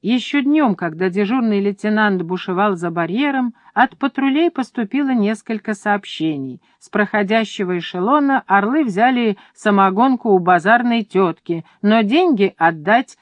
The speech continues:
забыли. С другого проходящего эшелона какие-то одичавшие бойцы или штрафники-громилы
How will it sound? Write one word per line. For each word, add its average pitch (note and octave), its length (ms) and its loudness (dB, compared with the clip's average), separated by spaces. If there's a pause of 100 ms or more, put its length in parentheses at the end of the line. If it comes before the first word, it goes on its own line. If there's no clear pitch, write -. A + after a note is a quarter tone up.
(100)
забыли. D3 840 -4 (460)
С D#3+ 140 -10
другого D#4 380 4
проходящего G#3 760 -2
эшелона B3 640 -2 (180)
какие-то B3+ 520 0
одичавшие G#3 760 -2
бойцы F#3 460 -2
или G#3 240 0
штрафники-громилы F#3+ 1400 -2